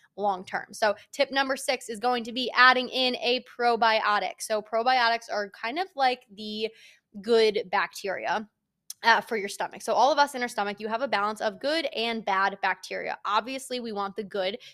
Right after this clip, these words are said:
to be better, stronger, more i-, i-, replenished than the bad bacteria. The good will kind of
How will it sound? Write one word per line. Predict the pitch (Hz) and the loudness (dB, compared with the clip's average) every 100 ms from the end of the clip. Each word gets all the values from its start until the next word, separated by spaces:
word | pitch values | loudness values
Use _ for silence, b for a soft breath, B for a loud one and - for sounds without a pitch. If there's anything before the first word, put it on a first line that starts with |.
| - | -14
to | 214 | -10
be | 214 170 | -8 0
better, | 247 302 302 | 4 4 2
stronger, | - - 233 247 247 | -2 -2 -2 0 0
more | 220 220 262 269 269 | 0 0 2 4 2
i-, | 220 - | 0 -6
i-, | 208 | -8
replenished | 214 - 254 233 240 202 190 | -12 -4 -2 -2 -6 -6 0
than | 220 220 - B _ | 0 0 -8 B _
the | 214 | 0
bad | 208 196 | 2 2
bacteria. | 175 190 - - 71 | -2 -8 -8 -10 -8
The | 190 | -10
good | 180 233 233 | -2 -2 -2
will | 269 | -6
kind | - 226 | -2 -2
of | 214 | -4